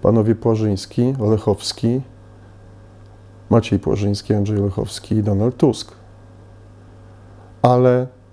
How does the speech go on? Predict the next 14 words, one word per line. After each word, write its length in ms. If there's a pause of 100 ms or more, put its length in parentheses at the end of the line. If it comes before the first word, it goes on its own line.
(120)
generał 360
Czempiński, 680 (1120)
człowiek 380
wywiadu 320
P 120
R 180
L, 200
obwieścił, 680
że 120
to 220
on 200
był 160
faktycznym 680 (220)
założycielem 840